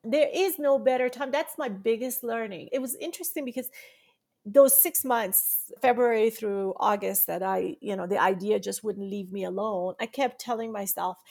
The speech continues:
"It's not the right time. I will do this when. I will do this when." And finally, I listened to myself when I said, "No, I will do this now. Now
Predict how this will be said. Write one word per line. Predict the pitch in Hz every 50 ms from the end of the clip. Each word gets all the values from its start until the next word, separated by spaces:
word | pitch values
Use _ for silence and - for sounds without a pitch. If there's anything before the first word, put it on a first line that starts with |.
| - _ _ _ -
"It's | 247 240 -
not | 262 254 240
the | - 214
right | 208 220 214 190 - - - -
time. | 269 247 214 190 - 64 64 - 208 _ _ _ _ _ _ _ _ _ - -
I | 214 240
will | 240 247 240 214
do | 185 220 247 247
this | 226 240 226 -
when. | - 202 226 226 214 185 143 139 139 147 160 165 185 190 _ _ _ _ _ _ _ -
I | 226 240
will | 240 247 247
do | 214 254 262
this | 226 247 240 -
when." | 240 247 233 220 185
And | - 262 277 262 -
finally, | - - 285 302 330 349 370 359 330 330 277 240 214 - - -
I | - 247 269 285 285
listened | 262 254 269 277 277 - - 285 277 269 -
to | 247 233
myself | 226 220 214 208 - 226 233 233 - -
when | 226 214 208
I | 208 208 208
said, | 208 - 220 214 190 _ _ _ _ _ _ _ _ _ _ _ -
"No, | 240 311 392 571 - - -
I | - 240 277
will | 285 320 302
do | 240 269 320 330
this | 339 311 - -
now. | 254 240 247 277 381 508 508 - - - - - - _ _ _ _ _ _ _ _ _ _ _ _ _ -
Now | 202 220 254 277 330 359 320 277 247 220 214 214 220 208